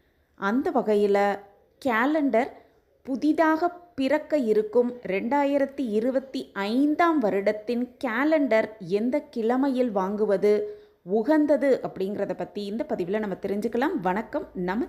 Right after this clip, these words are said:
சேனலுக்குள்ள உங்க எல்லாரையும் வரவேற்கிறதுல எனக்கு ரொம்ப, ரொம்ப சந்தோஷம். இறைவனோட ஆசீர்வாதம் எல்லாருக்கும் கிடைக்கட்டும். புதிய வருடம் பிறக்க இருக்குது. ரெண்டாயிரத்தி இருபத்தி ஐந்தாம் வருடம் பிறக்க இருக்கும் அந்த அற்புதமான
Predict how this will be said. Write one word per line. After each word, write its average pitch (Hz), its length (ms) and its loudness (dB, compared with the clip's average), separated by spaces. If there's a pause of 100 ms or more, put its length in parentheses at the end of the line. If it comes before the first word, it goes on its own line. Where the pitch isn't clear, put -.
சேனலுக்குள்ள 202 460 -2
உங்க 185 280 0
எல்லாரையும் 202 640 -2
வரவேற்கிறதுல 190 640 -2 (520)
எனக்கு 202 420 -2
ரொம்ப, 214 220 0
ரொம்ப 220 220 2
சந்தோஷம். 190 640 -4
இறைவனோட 202 640 0
ஆசீர்வாதம் 180 720 -4 (200)
எல்லாருக்கும் 202 720 -4
கிடைக்கட்டும். 190 580 -4 (800)
புதிய 277 520 0
வருடம் 208 480 0
பிறக்க 214 360 0
இருக்குது. 196 420 2 (300)
ரெண்டாயிரத்தி 247 880 0
இருபத்தி 233 500 -2 (140)
ஐந்தாம் 269 640 2
வருடம் 202 440 0 (120)
பிறக்க 240 380 0
இருக்கும் 196 520 -2
அந்த 190 520 0
அற்புதமான 196 840 -2